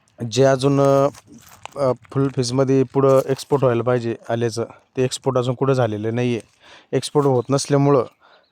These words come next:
पण आपल्याला इकडं भाववाढीचे संकेत, अ, हे काही दिसत नाही आहे सध्या तरी. त्याच्यामुळं पण, अ, ह्यावर्षी भावाची जी घसरण आहे ती कायम राहिलेली आहे.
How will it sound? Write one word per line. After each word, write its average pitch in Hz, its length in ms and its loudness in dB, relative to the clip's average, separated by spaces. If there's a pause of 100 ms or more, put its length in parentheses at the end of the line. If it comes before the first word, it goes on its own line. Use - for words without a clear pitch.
पण 135 120 0
आपल्याला 135 320 0
इकडं 131 220 0
भाववाढीचे 123 520 0
संकेत, 113 640 -8
अ, 123 280 0
हे 117 340 -6
काही 123 240 -2
दिसत - 580 -10 (300)
नाही 127 160 0
आहे 123 100 0
सध्या 110 360 -4
तरी. 113 160 -4 (540)
त्याच्यामुळं 131 420 0
पण, 135 280 0
अ, 135 420 2 (240)
ह्यावर्षी 127 920 0 (420)
भावाची 117 520 -2
जी 127 400 -2 (960)
घसरण 139 400 0
आहे 113 100 -2
ती 120 220 -14
कायम 123 280 0
राहिलेली 123 360 -2
आहे. 104 100 -10